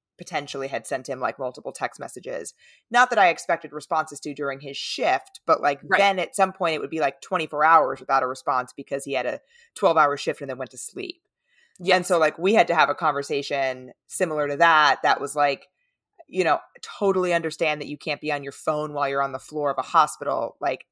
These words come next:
Speaker 1: I get that. But just a, you know, 'Hi, I'm super tired and I'm gonna crash,'
Speaker 2: Yeah.
Speaker 1: text
Speaker 2: Yeah.
Speaker 1: would be appreciated."
Speaker 2: And also, to be clear,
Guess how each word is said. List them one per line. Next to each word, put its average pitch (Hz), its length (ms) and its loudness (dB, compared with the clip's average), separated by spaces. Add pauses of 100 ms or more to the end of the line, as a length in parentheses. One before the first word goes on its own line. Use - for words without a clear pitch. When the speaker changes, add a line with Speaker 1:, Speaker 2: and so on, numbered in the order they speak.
(120)
Speaker 1:
I 151 140 2
get 151 300 -2
that. 131 340 0 (180)
But 165 200 -2 (100)
just 190 260 -2
a, 151 260 2 (460)
you 175 80 -4
know, 147 240 2 (300)
'Hi, 180 280 6
I'm 160 120 2
super 165 260 -8
tired 151 440 2
and 139 100 -4
I'm 143 80 -8
gonna 131 120 -6
crash,' - 800 -4 (580)
Speaker 2:
Yeah. - 140 -2
Speaker 1:
text - 600 -2 (320)
Speaker 2:
Yeah. 202 260 0
Speaker 1:
would 156 80 -6
be 143 140 -10
appreciated." 104 800 -10 (640)
Speaker 2:
And 262 280 2 (200)
also, 247 280 4
to 214 140 -4
be 170 100 -4
clear, 185 540 2